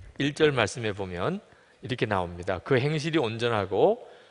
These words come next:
주님의 법대로 사는 사람은 복이 있다."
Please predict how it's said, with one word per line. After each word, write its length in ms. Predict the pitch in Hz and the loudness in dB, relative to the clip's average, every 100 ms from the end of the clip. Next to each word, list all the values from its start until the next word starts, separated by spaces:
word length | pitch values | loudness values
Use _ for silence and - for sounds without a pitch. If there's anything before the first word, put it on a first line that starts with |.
| _ - | _ -14
주님의 400 | - 127 131 123 | -6 -4 -2 -2
법대로 680 | 101 107 - - 143 139 170 | -2 -4 -4 -2 2 4 4
사는 400 | - 110 113 113 | 2 -4 -2 -4
사람은 440 | 110 92 90 135 | -4 -4 -4 -6
복이 300 | - 95 101 | -4 -6 -6
있다." 600 | 95 - 87 87 92 | -8 -10 -10 -8 -10